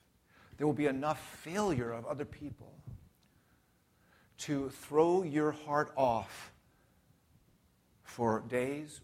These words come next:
weeks, even years. It's kind of a funny observation, sort of a twisted,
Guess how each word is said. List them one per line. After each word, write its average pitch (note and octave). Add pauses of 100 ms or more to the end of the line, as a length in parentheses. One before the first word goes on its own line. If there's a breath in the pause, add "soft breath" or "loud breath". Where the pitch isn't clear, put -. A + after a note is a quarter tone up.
weeks, A#2
even A2+
years. A#2+ (1900 soft breath)
It's -
kind D3
of A#2+
a -
funny B2+
observation, A2+
sort -
of G2+
a G#2
twisted, A2+